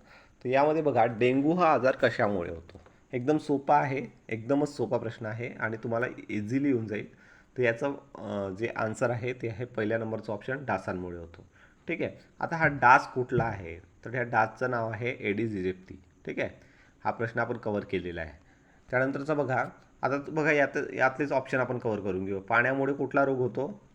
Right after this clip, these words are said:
तर विषमज्वर आज-, आजार होतो, ठीक आहे? पाण्यामुळे विषमज्वर आज-, आजार होतो, त्याला टायफॉइड म्हणतात इंग्लिशमध्ये, ठीक आहे? पुढचा प्रश्न बघा,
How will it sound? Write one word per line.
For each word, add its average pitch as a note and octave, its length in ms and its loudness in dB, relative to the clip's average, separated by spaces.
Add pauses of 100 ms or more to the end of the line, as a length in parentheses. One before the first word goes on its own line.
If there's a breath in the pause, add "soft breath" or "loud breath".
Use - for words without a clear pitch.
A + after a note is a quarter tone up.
तर A#2+ 40 0
विषमज्वर C#3 540 2
आज-, A2+ 240 2 (120)
आजार G#2+ 260 0
होतो, - 300 -10 (640 soft breath)
ठीक D3 120 -2
आहे? C3+ 120 2
पाण्यामुळे A#2 580 2
विषमज्वर B2 580 -2
आज-, G#2+ 220 0 (140)
आजार G#2 260 0
होतो, - 340 -8 (160)
त्याला G#2+ 160 4
टायफॉइड A#2 560 2
म्हणतात G#2 300 -2
इंग्लिशमध्ये, G2+ 600 -6 (560 soft breath)
ठीक D3+ 120 -6
आहे? E3 100 -4 (380 soft breath)
पुढचा C#3+ 240 2
प्रश्न D3+ 260 0
बघा, B2+ 260 6